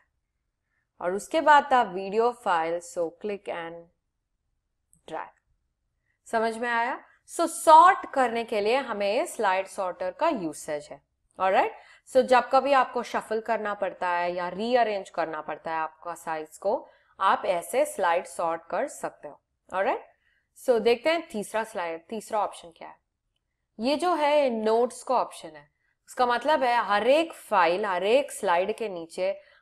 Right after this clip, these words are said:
आप जो एक्सप्लेन करना चाहते हो उसे आप टाइप करके रख सकते हो। ओके, for example देखो, this is a G I F file। this is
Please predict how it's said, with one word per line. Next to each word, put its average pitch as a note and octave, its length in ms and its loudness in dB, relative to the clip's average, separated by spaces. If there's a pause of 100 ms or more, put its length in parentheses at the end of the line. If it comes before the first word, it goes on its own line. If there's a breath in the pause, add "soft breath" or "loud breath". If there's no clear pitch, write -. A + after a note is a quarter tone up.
आप F#3+ 240 -4
जो C#4+ 280 4
एक्सप्लेन G3+ 540 0
करना F#3+ 320 -6
चाहते E3 380 -8
हो F#3 160 -2
उसे G3 220 -6
आप F3+ 400 -4
टाइप G3 360 -4
करके F#3 320 -8
रख E3 220 -8
सकते - 380 -16
हो। C#3+ 260 -16 (400)
ओके, F#3 220 -4 (520 soft breath)
for G3+ 120 -2
example E3+ 440 -8
देखो, F#3+ 420 -6 (260)
this G#3 640 -4 (100)
is F#3 300 -6 (1400)
a F3 260 -4 (460)
G G3 420 -10
I F3+ 340 -8
F E3+ 180 -10 (220)
file। F#3+ 280 -4 (1700)
this G#3+ 600 -4
is F3 180 -10